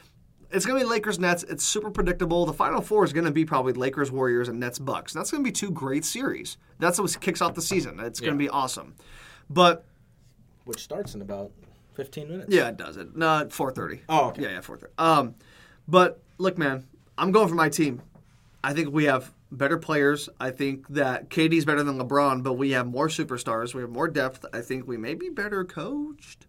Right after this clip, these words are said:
Speaker 1: Our coach has won a title. Steve Nash hasn't. Steve Nash has never won anything.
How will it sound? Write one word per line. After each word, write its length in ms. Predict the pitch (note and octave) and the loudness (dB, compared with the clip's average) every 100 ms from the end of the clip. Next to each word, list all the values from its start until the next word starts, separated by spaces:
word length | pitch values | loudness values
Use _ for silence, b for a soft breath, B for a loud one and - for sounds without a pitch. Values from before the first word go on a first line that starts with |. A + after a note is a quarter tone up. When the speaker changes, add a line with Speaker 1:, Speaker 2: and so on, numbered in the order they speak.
| _ - | _ -10
Speaker 1:
Our 120 | - - | -6 -2
coach 200 | F#4+ F#4 | -2 -2
has 120 | G#3+ | -2
won 180 | D#3 B3+ | -2 -4
a 40 | |
title. 340 | E4+ C#4+ D#3+ A#2 | -2 0 0 -4
Steve 240 | F#3+ A#3 | -6 -4
Nash 220 | A#3 D4+ | -4 -4
hasn't. 520 | - E3 E4+ D4 F#3 - | -2 -2 -2 -6 -8 -12
Steve 200 | F#3+ B3+ | -10 -6
Nash 180 | G4 | -6
has 120 | F4+ F#3+ | -4 -2
never 260 | F3 A#3+ | -2 -2
won 180 | G#3 G#3+ | -2 -2
anything. 520 | D#3 B3 D3+ D2 - | -2 -4 -6 -12 -14